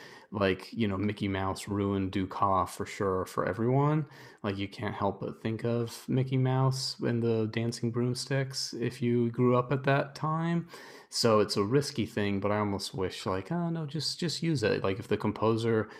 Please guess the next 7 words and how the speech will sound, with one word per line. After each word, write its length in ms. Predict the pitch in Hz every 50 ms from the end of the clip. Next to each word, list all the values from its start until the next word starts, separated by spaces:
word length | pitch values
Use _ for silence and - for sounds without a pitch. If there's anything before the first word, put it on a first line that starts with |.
| - - -
and 140 | 113 110 104
the 80 | 95
rights 280 | 101 104 104 104 107 -
holders 680 | - - 107 104 104 104 101 101 98 95 95 92 -
agree 440 | - 95 90 87 - 101 123 175 185 180
to 240 | - - 87 87
it, 280 | 85 85 87 92 -